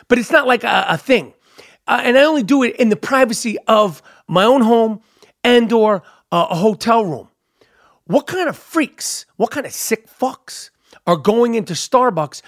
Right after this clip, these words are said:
and watching porno that the authorities had to be made aware of this, and now they have to shut that down? And apparently now the porn sites, YouPorn,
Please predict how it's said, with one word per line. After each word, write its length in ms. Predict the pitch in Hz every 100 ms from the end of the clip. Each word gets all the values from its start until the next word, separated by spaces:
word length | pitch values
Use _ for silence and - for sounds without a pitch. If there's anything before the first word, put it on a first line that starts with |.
| - -
and 280 | 196 180 151
watching 460 | 208 233 - 240 156
porno 560 | - 247 254 196 165 - - _
that 300 | 214 202 - _ _
the 120 | 202
authorities 640 | 170 - 294 302 226 196
had 200 | 196 208
to 80 | 196
be 220 | 175 196 - -
made 180 | 220 208
aware 320 | 180 262 240
of 60 |
this, 160 | 208 - -
and 100 | 226
now 120 | 233
they 100 | 226
have 160 | 226 -
to 60 |
shut 360 | - - 240 -
that 220 | 196 135
down? 260 | 220 208 - - -
And 120 | 202
apparently 560 | 196 - 359 339 226 196
now 220 | 180 180
the 80 | 185
porn 360 | - 294 320
sites, 340 | - 180 165 -
YouPorn, 920 | 131 202 320 349 - 170 143 143